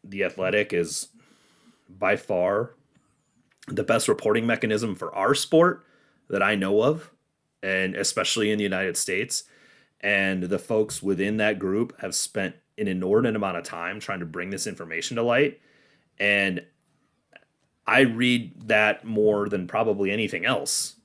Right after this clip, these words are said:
Um, and they did an exceptional job of bringing this information to light in the first place, causing it to be investigated.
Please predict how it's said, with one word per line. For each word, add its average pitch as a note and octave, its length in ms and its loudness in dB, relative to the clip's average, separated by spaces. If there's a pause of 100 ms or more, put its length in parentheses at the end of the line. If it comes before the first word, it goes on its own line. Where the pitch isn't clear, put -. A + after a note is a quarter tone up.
(240)
Um, E2+ 800 -4
and F2+ 380 -4
they F#2 440 -2
did F2+ 320 0
an G2 80 -4
exceptional A#2 580 0
job F2+ 520 -2 (380)
of F2 160 -10
bringing G#2+ 340 2
this G#2 180 0
information G2 460 -4
to F2 40 -2
light F2+ 180 -2
in - 40 -14
the D#2 80 -14
first A2+ 320 -4
place, C#3 360 6 (300)
causing A2+ 460 0
it A2+ 80 -2
to - 80 -6
be G#2+ 140 0
investigated. G#2 840 2